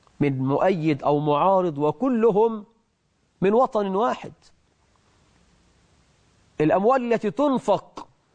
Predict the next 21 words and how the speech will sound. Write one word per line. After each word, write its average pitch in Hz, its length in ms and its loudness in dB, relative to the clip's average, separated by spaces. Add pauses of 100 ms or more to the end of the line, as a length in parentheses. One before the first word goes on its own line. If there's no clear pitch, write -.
لو 160 280 0
أنفقت - 680 -2 (920)
لتعمير 185 640 0
قرية 208 420 0
فقيرة، 151 640 -2 (540)
لو 175 280 2
أنفقت 190 460 -2
لحل 196 480 -2
مشكلة 180 580 0 (460)
لانحلت 190 560 0
مشاكل 180 420 -2
كثيرة. 196 440 0
والله 202 360 2
م-، 214 180 -4
ملايين، 226 680 0 (300)
مئات 262 580 2
الملايين 202 1160 0
أنفقت 202 760 0 (300)
من 175 260 -2
بعد 185 400 -2
الثورة 214 760 2